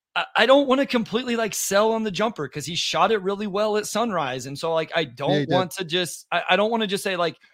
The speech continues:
Speaker 1: "Oh, he's a questionable shooter." If you would've asked me six months ago who the best shooter in the class was gonna be,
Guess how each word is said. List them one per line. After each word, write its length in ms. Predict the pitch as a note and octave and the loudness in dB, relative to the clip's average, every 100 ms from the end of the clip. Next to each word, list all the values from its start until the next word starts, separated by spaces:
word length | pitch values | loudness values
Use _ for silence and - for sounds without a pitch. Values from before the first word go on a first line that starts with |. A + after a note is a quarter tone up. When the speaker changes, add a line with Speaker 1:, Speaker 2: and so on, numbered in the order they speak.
| _ - | _ 0
Speaker 1:
"Oh, 220 | F3+ F#3+ F3 | 4 4 2
he's 240 | F3 E3 | -2 -6
a 60 | F3 | -6
questionable 560 | - F#3 F#3 F#3+ F3 | -2 -2 -2 -6 -6
shooter." 580 | D3 - D#4 F#3 D#3 D#3+ - - _ - | -6 -6 -4 -4 -6 -10 -18 -20 _ -10
If 120 | D#3+ | -6
you 120 | B3 | -2
would've 120 | E4 A3 | 0 2
asked 240 | G#3 G#3 | 2 0
me 80 | G#3 | -8
six 340 | - A#3+ - | -8 -10 -10
months 300 | E3+ G#3 C#4+ | -2 0 0
ago 240 | G#3 F3 F3 | -2 0 0
who 100 | G3 | 0
the 100 | F3 | -2
best 240 | F3 F#3 | -2 -2
shooter 220 | - G#3+ | -4 -4
in 80 | G#3+ | -4
the 80 | D#3+ | -6
class 340 | - D3+ G#3+ | -4 -2 -2
was 120 | C#4 A#3 | -4 -8
gonna 180 | C4+ | -8
be, 300 | C4+ D4 F#4 | -6 -6 -8